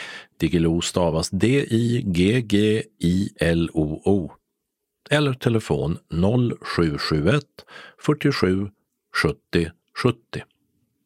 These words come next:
Bjärred station i just Bjärred får besök av en rad kända artister i sommar. Några exempel: femtonde juli Jill Johnson,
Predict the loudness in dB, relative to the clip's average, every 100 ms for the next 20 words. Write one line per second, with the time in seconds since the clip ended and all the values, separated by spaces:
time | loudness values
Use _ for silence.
0 | _ _ _ -20 -20 -20 -20 -20 _ -4
1 | 0 2 2 2 0 -2 0 0 2 0
2 | 0 -2 0 2 2 0 -4 -12 -6 0
3 | 0 2 2 0 -2 -2 0 0 0 0
4 | 0 0 0 0 0 2 0 0 0 0
5 | 0 0 0 -4 -4 -2 -2 -2 -2 0
6 | 0 0 0 -2 _ _ -12 -12 -14 0
7 | 0 2 2 0 0 0 0 -4 -12 -14
8 | -4 -2 -2 0 0 2 2 2 2 0
9 | 0 -2 0 2 2 2 0 -2 -6 -8